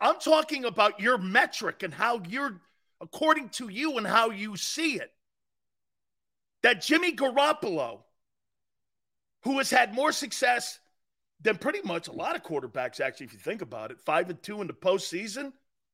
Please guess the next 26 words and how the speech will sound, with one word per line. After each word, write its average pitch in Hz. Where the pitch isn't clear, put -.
This -
guy's 147
got 170
a 165
better 185
win 185
percentage 208
than 139
Dan 233
Marino, 240
according 147
to 135
you. 110
Okay? 247
One 277
year, 233
and 143
you're 190
crowning 233
him 123
better 233
than 180
guys 180
in 165
the 139
league. 131